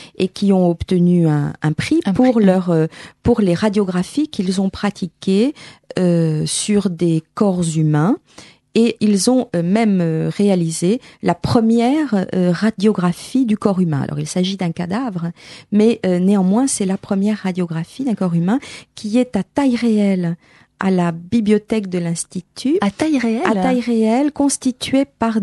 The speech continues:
Speaker 1: divers morceaux. Vous voyez, c'est un,
Speaker 2: <laughs> C'est un puzzle.
Speaker 1: c'est un puzzle reconstitué avec un, avec, euh, plusieurs épreuves. Et puis, il y en a une réduction, euh,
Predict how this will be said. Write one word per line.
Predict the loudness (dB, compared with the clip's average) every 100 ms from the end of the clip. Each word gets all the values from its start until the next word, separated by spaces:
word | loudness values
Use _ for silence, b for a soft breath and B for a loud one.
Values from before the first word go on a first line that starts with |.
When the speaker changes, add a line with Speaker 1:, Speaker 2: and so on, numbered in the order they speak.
| -4 -10 -10
Speaker 1:
divers | -4 0 2 2
morceaux. | 2 0 -4 -6 -2 -4 -6 -8
Vous | -6
voyez, | -4 -2
c'est | -2 -2 0
un, | -2
Speaker 2:
<laughs> |
C'est | 0 -4
un |
puzzle. | -2 -2
Speaker 1:
c'est | 0
un | 0 2
puzzle | 0 0 2 2 2 0
reconstitué | 0 0 0 0 0 -2 -2 -2 0 0 -2 B B
avec | -4 0 0 0
un, | 0 0 -2
avec, | -4 -4 -6 -2
euh, | -2 -4 B B -10
plusieurs | 0 2 4 2 2 -2
épreuves. | -4 -2 0 2 0 -2 -4 B B
Et | -4
puis, | -2 2 2
il | 2
y | 2
en | 2
a |
une | 4 2
réduction, | 2 0 -4 -8 -4 -2 -2 -6 B -20 -12
euh, | -8 -8